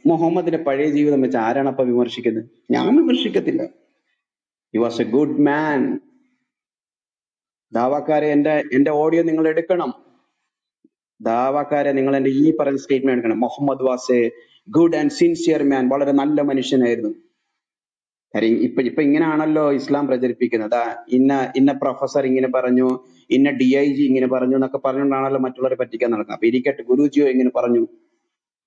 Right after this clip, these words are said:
ഞാൻ മു-, മനസ്സിൽ നിന്നാണ് മു-, മു-, മുഹമ്മദ് നല്ല മനുഷ്യനായിരുന്നു.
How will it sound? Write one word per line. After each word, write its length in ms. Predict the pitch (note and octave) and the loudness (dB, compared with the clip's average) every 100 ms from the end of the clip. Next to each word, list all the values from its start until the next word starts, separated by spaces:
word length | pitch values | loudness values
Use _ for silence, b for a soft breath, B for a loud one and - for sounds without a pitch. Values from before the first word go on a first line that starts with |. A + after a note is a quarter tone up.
| _ _ _ _ _ _ _ - | _ _ _ _ _ _ _ -4
ഞാൻ 220 | B2 A#3 | 0 0
മു-, 340 | C4+ A3+ G3 F#3 | 0 2 4 2
മനസ്സിൽ 360 | G3 A#3 C4 | 0 -2 2
നിന്നാണ് 320 | C4 A#3 D3 | 2 4 2
മു-, 180 | B2+ C3 | 2 0
മു-, 160 | B2+ C3 | -2 0
മുഹമ്മദ് 340 | B2 B2+ D#3 D#3 | -2 0 0 0
നല്ല 240 | C3+ C#3 | 0 0
മനുഷ്യനായിരുന്നു. 1040 | C#3 C3+ - C3+ B2+ C3 D#3 F#3 D#3 A2+ | 0 -4 0 2 2 2 2 2 0 -4